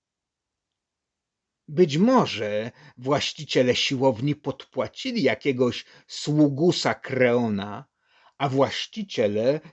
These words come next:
cmentarzy nie mają aż tyle kasy, zastanawiała się. Poza tym jednak kochała swojego brata i bardzo chciała sprawić mu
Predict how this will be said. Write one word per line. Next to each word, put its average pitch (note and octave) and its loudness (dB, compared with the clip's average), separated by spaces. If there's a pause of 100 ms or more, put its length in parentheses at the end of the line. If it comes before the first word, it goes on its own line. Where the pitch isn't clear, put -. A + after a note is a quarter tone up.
cmentarzy B2 -2
nie C#3+ 2
mają C3 0
aż - -6
tyle D#3+ -6
kasy, G3 -4 (240)
zastanawiała G#2+ -4
się. - -18 (840)
Poza C3+ 4
tym D3 2
jednak D3+ 0
kochała D3+ 4
swojego A#2+ -4
brata G#2+ -6 (440)
i D3 -6
bardzo C#3 4
chciała C3+ 0
sprawić B2+ -8
mu C3+ -6